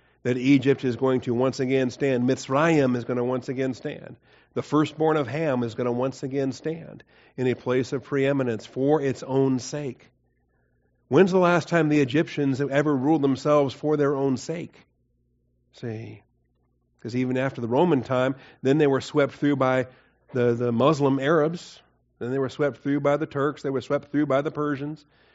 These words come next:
They've been swept through again and again and again, and Egypt has been a plaything of various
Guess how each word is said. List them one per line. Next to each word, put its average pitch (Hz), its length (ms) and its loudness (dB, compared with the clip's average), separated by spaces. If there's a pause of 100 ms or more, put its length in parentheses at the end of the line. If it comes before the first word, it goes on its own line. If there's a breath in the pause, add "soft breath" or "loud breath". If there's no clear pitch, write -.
(220 soft breath)
They've 139 140 -2
been 123 120 2
swept 143 280 0
through 147 280 0
again 131 360 2
and 147 120 -2
again 139 280 0
and 143 140 0
again, 135 320 0
and 123 120 -2
Egypt 127 300 -2
has 135 80 -2
been 131 140 -2
a 131 60 -2
plaything 135 560 -4
of 120 120 -2
various 123 400 -2